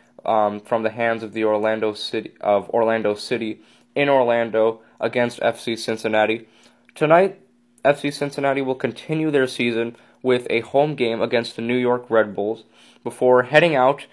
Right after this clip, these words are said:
for a two-game road trip against Colorado and N Y C F C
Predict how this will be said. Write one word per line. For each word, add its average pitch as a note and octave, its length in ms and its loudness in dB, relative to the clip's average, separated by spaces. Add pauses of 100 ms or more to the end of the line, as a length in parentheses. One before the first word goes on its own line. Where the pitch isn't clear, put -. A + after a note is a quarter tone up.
(160)
for - 160 2
a B2 140 0
two-game B2+ 840 -2
road A#2+ 480 0
trip - 420 -4
against A2+ 380 -2
Colorado C3 720 6 (200)
and G#2+ 200 -4
N B2+ 180 2
Y B2 160 6
C A#2+ 260 -4
F A2+ 160 -6
C C3+ 260 -6